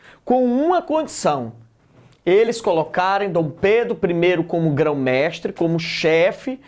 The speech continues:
como líder dessa sociedade, e que a missão dele seja proteger politicamente a administração que Dom Pedro vai exercer no país.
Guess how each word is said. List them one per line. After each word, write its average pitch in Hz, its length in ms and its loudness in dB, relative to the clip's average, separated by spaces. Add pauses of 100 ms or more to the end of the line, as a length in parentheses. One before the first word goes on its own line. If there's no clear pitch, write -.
(240)
como 175 320 2
líder 247 420 4
dessa 214 260 -2
sociedade, 143 840 0 (280)
e 185 80 0
que - 340 -2
a 277 60 2
missão 262 480 0
dele 208 280 2
seja 190 280 0
proteger 185 720 0 (720)
politicamente 202 1120 0 (1200)
a 190 220 0
administração 208 720 -2
que 165 80 -6
Dom 185 140 0
Pedro 156 220 0
vai 160 180 2
exercer 170 380 0
no 147 100 -4
país. - 540 -4